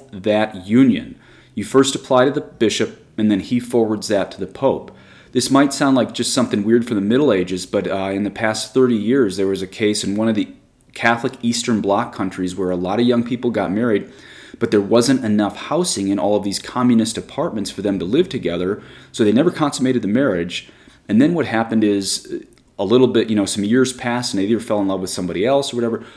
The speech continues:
So the Pope was getting all these Eastern Catholics petitions to dissolve in a ratum non consummatum situation their vows made at the altar, but it was never consummated. So this is, it's rare, but it can still happen.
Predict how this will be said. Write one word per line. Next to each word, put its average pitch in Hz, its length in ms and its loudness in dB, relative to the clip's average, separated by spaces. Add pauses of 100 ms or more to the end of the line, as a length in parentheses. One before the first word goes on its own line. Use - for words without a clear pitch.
(160)
So - 160 -2
the 110 80 4
Pope 143 680 2
was 107 200 0
getting 110 320 4
all 127 160 4
these 123 240 0
Eastern 127 380 0
Catholics 110 480 -6
petitions 107 880 -4 (260)
to 156 180 0
dissolve 98 760 0 (140)
in 98 120 0
a 92 40 0
ratum 104 440 0
non 117 200 2
consummatum 107 720 -2
situation 92 800 -4 (360)
their 101 320 2
vows 107 400 2
made 131 140 4
at 131 80 2
the 120 80 2
altar, 98 220 -2
but 98 160 -4
it 92 80 -2
was 92 220 -6
never 95 340 -2
consummated. 98 680 -8
So 120 120 2
this 143 220 0
is, - 320 -6 (240)
it's - 220 -4
rare, 151 460 4
but 110 160 0
it 113 80 -2
can 120 120 2
still 143 260 -2
happen. 127 440 -6